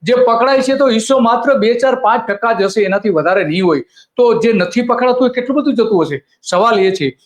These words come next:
તો આવા સંજોગોમાં જે જિજ્ઞેશ મેવાણીએ મુદ્દો ઊભો કર્યો છે, બહુ સરસ મુદ્દો ઊભો કર્યો છે અને એના કારણે ગુજરાતના તમામ લોકો અને એની, એને ટેકો પણ આપી રહ્યા છે. સોશિયલ મીડિયાથી લઈને રાજકીય અને સામાજિક જે આગેવાનો છે, એ પણ ટેકો આપી રહ્યા છે.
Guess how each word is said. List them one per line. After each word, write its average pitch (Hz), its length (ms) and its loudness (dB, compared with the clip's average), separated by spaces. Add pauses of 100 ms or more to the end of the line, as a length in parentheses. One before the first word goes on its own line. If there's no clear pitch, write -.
(120)
તો 240 60 0
આવા 240 340 2
સંજોગોમાં 277 520 2
જે 254 140 0
જિજ્ઞેશ 208 380 0
મેવાણીએ 240 320 2
મુદ્દો 170 340 -2
ઊભો 226 300 0
કર્યો 190 200 0
છે, 180 240 -4 (200)
બહુ 233 100 2
સરસ 226 340 0
મુદ્દો 208 300 0
ઊભો 214 140 0
કર્યો 220 220 2
છે 226 120 0
અને 202 200 2
એના 208 120 -2
કારણે 202 380 0 (260)
ગુજરાતના 220 520 0
તમામ 247 420 0
લોકો 202 460 0 (260)
અને 180 400 0 (160)
એની, 185 280 0
એને 180 260 -2
ટેકો 220 300 -2
પણ 285 160 0
આપી 202 200 0
રહ્યા 185 160 2
છે. 254 200 -8 (100)
સોશિયલ 202 300 0
મીડિયાથી 214 760 -4
લઈને 220 360 2 (460)
રાજકીય 196 540 0
અને 240 340 2
સામાજિક 240 640 0
જે 208 120 -2
આગેવાનો 190 480 0
છે, 202 120 -4
એ 254 60 2
પણ 285 200 0
ટેકો 233 240 0
આપી 208 180 0
રહ્યા 196 140 2
છે. 190 140 -4